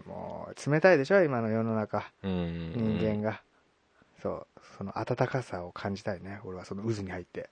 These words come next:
Speaker 2: あのー、ね、会った、道で会って挨拶して。
Speaker 1: そうそうそうそうそう。
Speaker 2: ってやつでしょ？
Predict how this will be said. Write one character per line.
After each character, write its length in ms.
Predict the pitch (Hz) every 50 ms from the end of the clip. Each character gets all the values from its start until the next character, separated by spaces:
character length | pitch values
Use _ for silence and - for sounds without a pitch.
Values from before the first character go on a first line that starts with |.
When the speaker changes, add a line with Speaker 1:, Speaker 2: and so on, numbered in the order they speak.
| _ -
Speaker 2:
あ 160 | 90 85 85
の 680 | 85 80 80 80 80 80 80 80 80 80 80 78 - - -
ー、 40 | 113
ね、 260 | 139 127 101 82 - - -
会 140 | - 98 98
っ 40 | - - -
た、 240 | 73 73 - - - _ _ _ _ _ _ -
道 140 | 107 104 98 90 -
で 120 | 95 90 87
会 100 | 90 95
っ 40 |
て 220 | - - _ - 78
挨 160 | 82 87 92
拶 280 | - - 80 - - -
し 120 | - -
て。 340 | - 98 90 87 85 78 - - -
Speaker 1:
そ 220 | - - 120 113
う 40 | 98
そ 160 | - 101 95 92
う 40 |
そ 180 | 87 - 95 92
う 40 | 90
そ 140 | - - 87
う 60 | 82 76
そ 160 | - - -
う。 40 | - - -
Speaker 2:
っ 20 |
て 60 | -
や 80 | 87 87
つ 100 | - 87
で 80 | 82
し 100 | - -
ょ？ 140 | 104 123 -